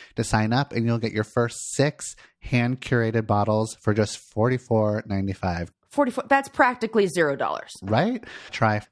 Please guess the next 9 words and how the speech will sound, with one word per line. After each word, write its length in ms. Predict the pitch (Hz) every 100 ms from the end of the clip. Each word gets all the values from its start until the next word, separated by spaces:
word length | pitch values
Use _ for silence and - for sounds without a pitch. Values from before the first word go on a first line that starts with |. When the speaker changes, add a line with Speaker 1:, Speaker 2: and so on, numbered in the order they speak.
| -
Speaker 1:
first 220 | 143 -
leaf 120 | 151
dot 200 | 143 135
com 360 | - 117 110 113
slash 360 | - 123 123 -
T 140 | 131
C 160 | 120 120
E. 280 | - 107 104
That's 420 | 104 101 98 -